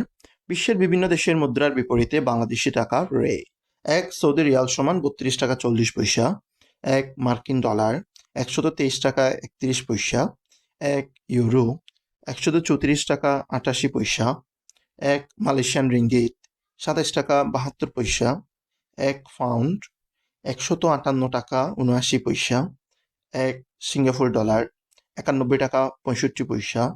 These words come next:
এক অস্ট্রেলিয়ান ডলার আটাত্তর টাকা চৌত্রিশ পয়সা, এক নিউজিল্যান্ড ডলার ঊনসত্তর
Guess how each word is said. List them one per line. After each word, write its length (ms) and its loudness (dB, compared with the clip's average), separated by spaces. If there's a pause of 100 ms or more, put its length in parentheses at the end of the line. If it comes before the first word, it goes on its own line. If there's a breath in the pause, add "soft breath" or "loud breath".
(600)
এক 220 -2 (240)
অস্ট্রেলিয়ান 600 0
ডলার 320 0 (540)
আটাত্তর 460 -6
টাকা 180 2 (140)
চৌত্রিশ 380 -2 (100)
পয়সা, 380 0 (640)
এক 200 0 (160)
নিউজিল্যান্ড 600 2
ডলার 280 0 (580)
ঊনসত্তর 420 -2